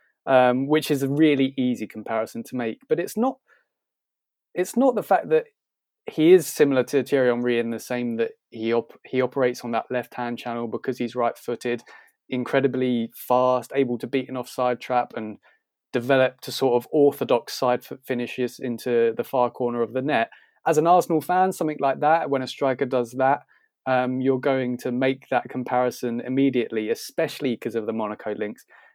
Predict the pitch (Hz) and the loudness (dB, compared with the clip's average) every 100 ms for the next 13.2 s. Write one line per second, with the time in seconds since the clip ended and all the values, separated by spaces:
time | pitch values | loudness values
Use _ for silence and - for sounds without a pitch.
0 | - 123 - - 147 131 139 131 120 107 | -8 -8 -6 -2 -2 -2 -6 -4 -6 -6
1 | 113 - 113 117 - 107 104 - - 139 | -8 -6 -8 -8 -12 -12 -12 -18 -10 -4
2 | 127 - 139 135 131 139 135 _ _ _ | -4 -2 -2 -2 -2 -6 -10 _ _ _
3 | _ 156 175 180 190 185 156 151 - 165 | _ 2 4 6 4 2 0 0 2 2
4 | 175 185 202 143 135 - - _ _ _ | 2 -2 0 0 0 -4 -16 _ _ _
5 | _ - 165 160 139 139 135 147 147 107 | _ 2 6 6 4 0 0 0 -2 -2
6 | 101 - - 143 135 - 156 - - 185 | -4 -6 -6 -4 -4 -6 -8 -8 -4 -2
7 | 196 220 _ - 139 - 160 147 135 139 | -2 -6 _ -16 -6 6 6 6 2 -4
8 | - 139 127 120 _ _ _ _ - - | -2 0 2 -2 _ _ _ _ -4 0
9 | 147 143 139 135 - - 185 175 170 190 | 2 2 0 -2 -4 2 4 4 2 -2
10 | 190 165 156 147 156 147 143 143 139 135 | -4 -4 -4 -4 -4 -2 0 -2 0 2
11 | 160 147 - 120 120 131 - _ - 262 | 4 4 0 -4 -4 -6 -10 _ 2 4
12 | 269 185 143 143 135 156 165 156 202 247 | 4 2 2 0 0 0 0 0 -4 -6
13 | - | -10